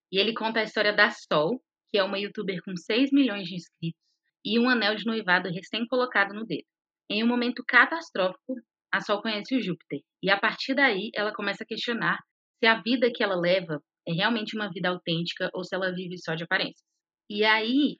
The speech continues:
a partir desses questionamentos, né, sobre a vida dela, sobre a carreira e tal, ela vai crescer. A Sol, ela se desenvolve ao longo do livro.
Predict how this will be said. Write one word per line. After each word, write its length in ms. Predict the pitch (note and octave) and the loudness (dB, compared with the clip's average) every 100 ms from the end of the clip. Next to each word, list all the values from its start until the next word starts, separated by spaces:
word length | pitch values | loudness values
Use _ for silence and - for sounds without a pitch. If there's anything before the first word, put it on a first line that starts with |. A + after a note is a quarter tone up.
| _ | _
a 100 | F#3+ | 2
partir 280 | B3+ D4 D4+ | 4 2 -2
desses 280 | C#4 C#4 C4+ | -2 -4 -4
questionamentos, 960 | B3 A#3 B3 G#3+ F#3 F#3 B3+ - E3+ | -4 -2 -2 -2 0 0 0 0 -6
né, 260 | E3 F3+ B3+ | -2 -2 -2
sobre 300 | - F#3 F3 | -4 -4 -2
a 60 | E3+ | -2
vida 320 | F#3 A3 F3 | -6 -6 -4
dela, 580 | D#3 D#3 F3+ F#3+ D#3+ D#3 | -2 -2 -2 -2 -4 -6
sobre 300 | - D#3+ D#3+ | -6 -6 -6
a 40 | |
carreira 420 | D#3+ D3+ F3+ F3 | -8 -8 -6 -6
e 60 | D#3 | 2
tal, 300 | F#3+ A#3+ F#3 - _ _ _ - | 6 6 6 -6 _ _ _ 0
ela 280 | C#4+ F4+ D#4 | 2 4 2
vai 380 | D#4 D#4+ E4+ - _ _ _ - | 0 0 -2 -8 _ _ _ 2
crescer. 460 | F4+ F4 - - - _ _ - | 2 2 -4 -6 -8 _ _ 4
A 120 | G#3 | 4
Sol, 280 | G#3 A3+ A#3+ | 2 0 2
ela 160 | A#3+ | 0
se 220 | A#3+ - G3+ | -4 -10 -8
desenvolve 840 | A#3 B3 D4+ - E3+ E3+ F3 G3+ F#3+ | -2 2 2 2 0 -2 -6 -6 -4
ao 120 | F#3 | -4
longo 240 | F#3+ F#3+ | -6 -8
do 80 | F#3 | -6
livro. 240 | A#3+ D3+ | -4 -4